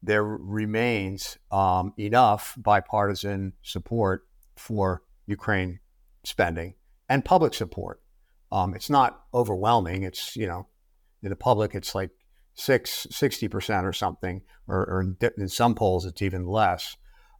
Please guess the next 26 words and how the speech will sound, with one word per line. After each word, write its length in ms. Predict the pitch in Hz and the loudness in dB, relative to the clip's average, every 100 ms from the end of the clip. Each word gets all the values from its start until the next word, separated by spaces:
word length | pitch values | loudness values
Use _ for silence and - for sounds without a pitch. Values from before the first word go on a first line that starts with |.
| _ | _
Um, 560 | 107 104 98 98 98 98 | 4 6 6 4 0 2
but 120 | 123 | 2
I 100 | 135 | 4
think 320 | - 247 127 | 4 4 4
generally 380 | 117 147 147 113 | 4 4 4 0
speaking, 420 | - 151 - 107 | 0 0 0 -2
there's, 280 | 101 95 - | -2 -4 -4
there's, 440 | 92 104 92 - - | -2 -2 -2 -8 -4
there's 220 | 104 92 | -4 -2
support 360 | 104 - 104 - | -6 -6 -6 -6
for 140 | 98 | -10
Ukraine. 420 | 92 - 104 90 - _ - _ | -10 -8 -8 -8 -12 _ -20 _
I 40 | |
mean, 240 | 139 147 127 | 2 2 2
the, 100 | 147 | 0
the 200 | 127 147 | 0 2
end 240 | 170 214 | 4 4
game 240 | 147 120 107 | 4 2 0
question 580 | - 123 110 - 113 98 | 0 0 0 -4 -4 -4
is 140 | 95 | -4
a, 160 | 98 - | -6 -4
is 180 | 110 98 | -6 -4
the 80 | 90 | -4
hardest 480 | - 131 87 80 - | 2 2 2 -6 -8
one, 340 | 78 - 92 | -10 -8 -6
right? 360 | 85 90 98 | -2 -2 -2